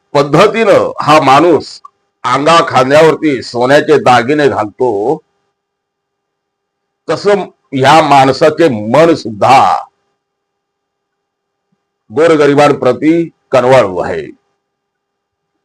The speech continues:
करुणामयी आहे. संघर्ष या माणसाने आयुष्यामध्ये केलेला आहे. गरिबीशी हा माणूस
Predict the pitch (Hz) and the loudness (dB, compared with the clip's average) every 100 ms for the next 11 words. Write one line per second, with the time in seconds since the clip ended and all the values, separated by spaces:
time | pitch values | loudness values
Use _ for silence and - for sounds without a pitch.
0 | _ - 156 185 185 180 180 208 131 98 | _ -4 0 2 4 4 2 2 0 -2
1 | 71 - _ _ _ _ _ _ _ _ | -8 -14 _ _ _ _ _ _ _ _
2 | _ _ _ _ - - 147 165 170 180 | _ _ _ _ -10 -2 0 4 2 2
3 | 202 185 156 160 139 120 143 143 127 131 | 2 4 4 4 2 2 0 2 2 0
4 | - 139 127 135 - 110 117 120 101 98 | 0 0 2 -2 -2 -2 0 0 0 -4
5 | 92 78 - _ _ _ _ _ - 117 | -10 -14 -20 _ _ _ _ _ -12 -4
6 | 147 190 202 196 202 175 170 156 165 175 | 0 0 0 0 2 4 4 2 2 0
7 | 170 | -4